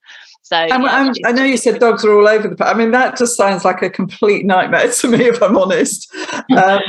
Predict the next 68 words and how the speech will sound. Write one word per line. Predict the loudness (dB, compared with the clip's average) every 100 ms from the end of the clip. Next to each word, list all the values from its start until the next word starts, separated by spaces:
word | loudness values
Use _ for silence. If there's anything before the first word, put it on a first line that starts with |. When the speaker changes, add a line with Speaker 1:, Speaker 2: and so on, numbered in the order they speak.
| -10
Speaker 1:
<laughs> | -14 -2
Speaker 2:
but, | 2 2 0 2
but | 4
were | 4
they | 4 2
sort | 2 2 2
of, | -2 -4
'cause | 0 2
I | 2
know | 4 4 4
when, | 4 2 0 -2
you | 0
know, | 2
when | 2 0
you're | 0
out | 0 -2
canicrossing | -2 -2 -4 -6 -6
sometimes | -6 -2 0 0 -2
and | -2
you've | 0
got | 2
loose | 0 0
dogs | 0 0 0
and | -4
they | -4
come | -2 0
up | 0 0
running | 0 0 0 -2
to | 0
you, | 2 2
with, | 0 -2 -8 -20 _ 0
were | 4
the | 4 2
canicross | 0 -2 -2 -2 0
dogs | 0 0 -2
still | 2 2
running | 2 2 2 2
down, | 2 0 0
or, | 0 0
and | 0 2
they, | 0
were | 0 2
they | 2 2
quite | 2 2
well | 2 2
behaved? | 0 0 -2 -2
And | -2 -2 -8 -2
Speaker 1:
They, | -2 0 -4 -4
they | -2 -2
were. | 0
I | 0 2 0
think | -2 -6 -4
a |
lot | -2 -2
of | -2
them | -4
are, | -4 -2
are | -4
used | -2 -4 -6 -8
to | -4 -2
it. |
They've | -2 -4
done, | -4 -6 -8
you | -6 -2
know, | -2 -4 -6
T | -8 -4
D | -4
M | -4